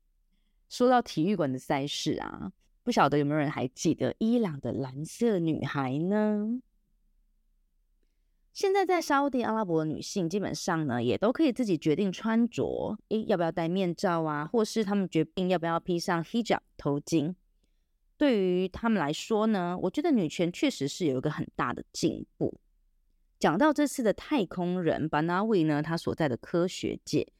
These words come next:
其实根据联合国的统计啊，女性在沙烏地阿拉伯受教育的程度是比男性更高的哦。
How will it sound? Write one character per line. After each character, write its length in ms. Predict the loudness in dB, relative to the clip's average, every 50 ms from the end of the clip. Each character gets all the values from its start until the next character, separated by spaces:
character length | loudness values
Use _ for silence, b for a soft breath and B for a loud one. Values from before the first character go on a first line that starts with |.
| _ _ _ 0
其 100 | 2 2
实 140 | 4 4
根 160 | 2 2 0 2
据 140 | 2 2
联 160 | 2 2 2 0
合 160 | 0 -2 0
国 120 | 2 2
的 80 | 2 2
统 300 | 0 -4 -8 -8 -8 -8
计 240 | -10 -6 -4 -4 -4
啊， 140 | -4 -8 -6 -4
女 180 | -2 -2 -2 -2
性 300 | -4 -2 2 2 2 4
在 160 | 2 0 0
沙 180 | 0 0 0
烏 100 | 0 0
地 120 | 0 0 0
阿 120 | 0 0 0
拉 120 | -2 -2
伯 140 | -2 -2 -4
受 200 | 0 0 0 2
教 220 | 2 2 2 2
育 20 | 0
的 60 | -2
程 300 | -4 -4 -4 -4 -2 0
度 120 | -2 -2
是 140 | -2 0 0
比 140 | 2 2 2
男 160 | 2 0 0
性 180 | 0 -2 0 0
更 180 | 2 0 2
高 240 | 0 0 0 0 0
的 80 | 0 0
哦。 240 | 0 0 -2 -4